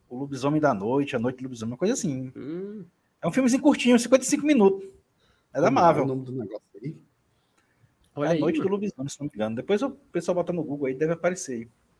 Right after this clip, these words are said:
Speaker 3: Tudo bem. Deve
Speaker 1: Mas
Speaker 3: ser
Speaker 1: é
Speaker 3: o lobisomem, lobisomem americano em Paris.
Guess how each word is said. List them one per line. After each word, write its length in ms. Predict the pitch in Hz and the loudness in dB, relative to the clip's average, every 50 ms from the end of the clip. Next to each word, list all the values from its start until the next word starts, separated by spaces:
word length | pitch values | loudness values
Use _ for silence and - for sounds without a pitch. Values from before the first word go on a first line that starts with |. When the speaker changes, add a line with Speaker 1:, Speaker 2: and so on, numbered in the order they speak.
| _ _ _ _ _ _ _ _ _ _ - | _ _ _ _ _ _ _ _ _ _ -16
Speaker 3:
Tudo 140 | 180 180 | -14 -12
bem. 240 | - - - - - - _ _ - | -12 -12 -14 -14 -20 -20 _ _ 2
Deve 140 | 170 185 190 | 2 2 2
Speaker 1:
Mas 80 | - - | 2 2
Speaker 3:
ser 180 | - - - | 4 6 6
Speaker 1:
é 160 | - 151 165 170 | 8 8 6 6
Speaker 3:
o 20 | 180 | 8
lobisomem, 580 | 180 196 196 165 202 180 143 185 202 214 220 185 | 8 8 8 8 4 2 6 6 6 6 6 2
lobisomem 480 | 156 165 185 180 170 180 160 180 185 196 | 4 4 4 6 6 6 6 6 4 4
americano 460 | 196 190 190 185 185 185 - 175 175 | 4 4 4 2 0 0 -2 -2 -2
em 80 | 185 180 | -2 -2
Paris. 480 | 180 165 135 113 104 98 - - - | -4 -6 -6 -6 -8 -12 -14 -20 -20